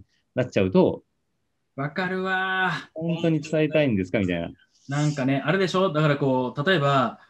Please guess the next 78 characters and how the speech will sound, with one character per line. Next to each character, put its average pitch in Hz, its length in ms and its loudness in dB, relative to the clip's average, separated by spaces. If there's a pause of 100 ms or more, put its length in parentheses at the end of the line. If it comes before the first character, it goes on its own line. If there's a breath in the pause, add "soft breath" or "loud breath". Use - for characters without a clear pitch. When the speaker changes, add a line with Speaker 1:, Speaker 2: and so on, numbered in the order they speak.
(280 soft breath)
Speaker 2:
め 139 120 4
っ 165 100 -4
ち - 80 0
ゃ 214 80 6
う 220 80 8
ま 247 140 8
い 202 80 6
お 165 60 4
肉 196 140 0
食 160 140 0
べ 151 100 4
て、 151 440 2 (320)
Speaker 1:
う - 20 0
ん。 95 40 2 (360)
Speaker 2:
「う - 20 2
ん 302 40 2
ま 320 60 4
ー」 311 40 0 (240)
っ - 140 -20
て 202 80 0
言 190 80 4
っ - 20 0
て 233 140 2
る 226 60 8
に 208 40 6
も 165 80 2
か 143 80 -4
か 170 80 0
わ 180 60 2
ら 170 100 4
ず、 135 380 2
そ 165 100 -4
こ 180 80 0
で 180 60 4
横 175 160 0
か 208 80 -2
ら 202 100 2
ス - 80 -8
ポ 208 80 0
ン 196 60 2
サ 202 80 2
ー 196 40 2
が 190 60 2
出 190 60 0
て 196 100 -2
き 156 60 -8
て、 127 160 0
Speaker 1:
う - 20 0
ん。 - 40 -6
Speaker 2:
「こ 143 80 0
れ 139 60 0
ち 156 80 -6
ゃ 185 40 0
ん 185 40 -4
と - 60 -6
サ 165 140 -8
シ 277 100 -6
が 247 80 2
入 160 80 2
っ - 40 -4
て 151 40 0
る 147 60 0
こ 147 60 0
と 131 40 0
も 117 60 -2
説 147 160 -6
明 165 80 0
し - 20 0
て - 60 0
も 160 80 2
ら - 80 0
っ - 20 2
て 120 40 -2
い - 20 -2
い - 20 -4
で 170 60 -2
す - 40 -4
か？」 - 80 -10